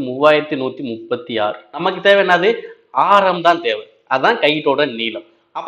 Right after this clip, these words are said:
ஆரம் மதிப்பு எனக்கு என்ன வரும்? ஆர் ஸ்கொயர் மூவாயிரத்தி நூத்தி முப்பத்தாறுனா ஆரம் மதிப்பு எனக்கு எவ்வளவு வரும்? ஐம்பத்தி ஆறு. ஓகே, அதாவது ஸ்கொயர் root கண்டுபிடிக்கணும், அவ்வளவுதான். ஓகே, நம்ம ஸ்கொயர் root கண்டுபிடிக்க முன்னாடி நம்ம சொல்லியிருப்போம். ஈஸியான ஒரு concept தான். இங்க என்ன வந்திருக்கு?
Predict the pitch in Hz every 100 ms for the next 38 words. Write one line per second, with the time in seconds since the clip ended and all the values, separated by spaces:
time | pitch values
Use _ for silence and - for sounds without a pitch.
0 | 180 208 208 190 185 170 170 165 170 127
1 | 139 185 - 190 175 160 160 165 151 139
2 | 143 131 123 131 135 151 185 180 175 175
3 | 170 170 170 170 165 - - _ _ _
4 | 113 127 151 131 - 170 170 - - 107
5 | 110 _ _ _ _ 113 127 127 180 -
6 | 131 135 151 151 117 110 110 113 147 107
7 | 104 101 - _ _ _ _ 127 156 151
8 | - 160 175 175 165 160 165 156 147 165
9 | 165 151 147 160 156 170 233 - 131 139
10 | 143 147 147 135 135 147 131 156 - -
11 | - _ 143 156 180 175 160 170